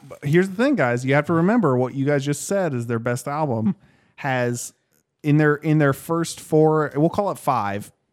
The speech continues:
I mean, whatever. It has their worst song of the f-, the first five albums, Escape.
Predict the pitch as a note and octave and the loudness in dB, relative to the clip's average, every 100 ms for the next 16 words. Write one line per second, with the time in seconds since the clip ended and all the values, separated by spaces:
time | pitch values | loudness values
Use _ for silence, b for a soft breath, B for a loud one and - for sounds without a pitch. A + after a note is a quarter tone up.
0 | _ D3+ D3+ - _ _ B2+ A#2+ A#2 A2+ | _ -8 -8 -8 _ _ -4 0 0 -2
1 | F3+ b b b - F3+ G3+ A#3 F#3 F#3+ | -8 b b b 0 2 4 4 6 6
2 | D3 E3 - D3+ D3+ A#2 F#2+ - _ _ | 8 4 2 0 2 0 -4 -12 _ _
3 | C3+ B2+ B2+ - C#3 B2+ - D3 - B2+ | -2 0 -4 -2 0 0 0 -2 0 -2
4 | B2 A#2+ G#2+ G#2 C#3 C#3 E3+ G#2+ | 0 0 -2 -4 -4 -2 -2 -4